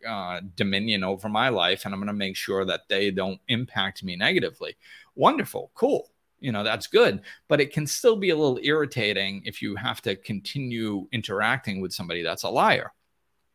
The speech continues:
So in a situation like that, like, I believe love is under everything. It's,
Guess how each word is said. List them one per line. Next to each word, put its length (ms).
So 560
in 140
a 80
situation 640
like 200
that, 340
like, 260
I 160
believe 560
love 460
is 160
under 400
everything. 520
It's, 400